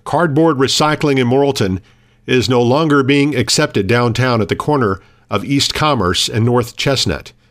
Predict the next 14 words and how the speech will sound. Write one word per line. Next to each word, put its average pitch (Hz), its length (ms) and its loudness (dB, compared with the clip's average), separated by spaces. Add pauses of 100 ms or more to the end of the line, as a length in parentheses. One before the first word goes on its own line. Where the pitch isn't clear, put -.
(560)
Cardboard 123 440 0
is 107 180 0
now 127 220 0
being 127 280 0
accepted 117 480 -2
for 127 100 0
recycling 117 600 0
at 107 100 -2
the 104 80 -2
city 139 240 0
landfill, 117 500 -2
fifty-one 120 480 0
Dump 120 240 0
Road, 131 360 2